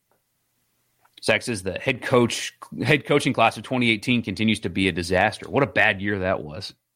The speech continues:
There were more people at U tep, New Mexico <laughs> State than the Rose Bowl.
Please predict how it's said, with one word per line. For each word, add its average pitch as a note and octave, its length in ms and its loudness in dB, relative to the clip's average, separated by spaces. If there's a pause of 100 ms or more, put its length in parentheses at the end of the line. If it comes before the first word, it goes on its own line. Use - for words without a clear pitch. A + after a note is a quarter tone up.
(960)
There C3 100 6
were B2+ 80 6
more D#3 200 8
people D3+ 320 4
at G#2+ 100 2
U C#3+ 160 4
tep, C#3+ 260 2
New B2 120 2
Mexico B2 420 2
<laughs> - 0 -
State D#3+ 420 2
than C#3 140 -2
the G#2+ 120 -2
Rose A2+ 300 2
Bowl. - 320 -10